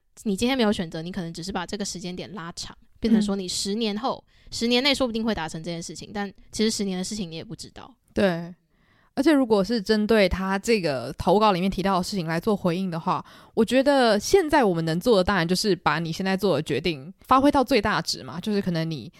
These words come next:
Speaker 2: 在南部，然后跟家人可以就是离得比较近，然后可以去做另外一种实习。我觉得第一个当然也是好好把握这个实习的机会，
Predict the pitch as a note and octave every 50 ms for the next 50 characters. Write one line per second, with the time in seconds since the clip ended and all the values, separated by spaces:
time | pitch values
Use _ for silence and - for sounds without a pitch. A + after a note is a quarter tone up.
0 | _ _ - A#3+ G#3 F#3+ E3 D#3 D3+ - - F3+ D#3+ D3 D#3+ E3+ - A3+ F3 D3+
1 | D#3+ E3+ F3+ E3+ D#3 - - F#3+ G3 G3+ G#3+ G3+ G3+ G#3 F#3 D#3 D#3 D#3+ F#3 F3+
2 | D#3+ D3+ - F3+ F3+ F3 F3 F3+ F#3 F#3+ F3 - F3+ F3+ F#3 - A3+ F3+ A2+ D3
3 | D#3 D#3+ F3+ F3+ E3 - - - _ _ _ - F#3+ F3+ E3 D#3+ - - G#3 G3+
4 | F3+ - - G3+ F#3 E3+ F#3 C4 B3+ A#3 A#3 G#3+ G3+ - C3 D#3 - - C#3 B2+
5 | - - - - - _ _ - F#3 F3+ G3+ A3+ A3+ C#4 C4+ A#3+ A3 G3 F#3 F#3+
6 | F3+ E3+ D3 D3 - G3 F3+ E3 D3+ D#3+ D#3 D#3 D#3+ D3 D3+ E3+ F3 E3 - -
7 | G#3 F#3+ F3 - E3+ F3 - - D3+ D#3 E3 - - E3+ D#3 E3+ - F#3 D3+ F3+